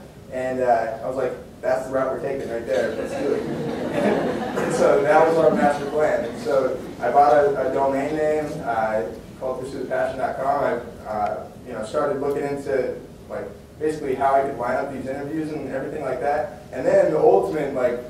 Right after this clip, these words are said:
big, big go was buying this R V. And, you know, I was scouring Craigslist for a while, trying to figure, figure out how I can, like, pony up, like, three grand and turn it into an R V. And this is what you get. Right here.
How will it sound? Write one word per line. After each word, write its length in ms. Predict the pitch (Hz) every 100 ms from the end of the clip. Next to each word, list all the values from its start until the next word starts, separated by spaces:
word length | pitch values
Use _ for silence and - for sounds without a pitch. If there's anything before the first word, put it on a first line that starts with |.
| - -
big, 420 | 151 143 143 -
big 240 | 147 139
go 220 | 135 131 117
was 80 | 117
buying 240 | 131 131
this 120 | 120 -
R 200 | - -
V. 340 | 139 127 - - - -
And, 340 | 127 120 120 120 - -
you 80 | 131
know, 100 | 127
I 60 | 123
was 120 | -
scouring 380 | - 151 151 135
Craigslist 440 | 143 151 151 156 156
for 120 | 156
a 20 |
while, 340 | 143 147 151
trying 160 | 151 -
to 80 | -
figure, 500 | 147 139 131 127 - - -
figure 160 | 151
out 160 | - -
how 260 | 143 143 139
I 80 |
can, 140 | 139 127
like, 280 | 123 120 -
pony 300 | 143 143 139
up, 140 | 135
like, 240 | 123 -
three 240 | 139 143 139
grand 360 | 131 139 147
and 140 | 127 123
turn 140 | 139
it 80 | 135
into 240 | 127 139
an 160 | 139 123
R 160 | 127 131
V. 300 | - 151 - - - -
And 380 | 123 123 117 156
this 120 | -
is 100 | -
what 220 | 165 -
you 80 | 147
get. 340 | 180 165 - - - - - - - -
Right 160 | 104
here. 320 | 110 - -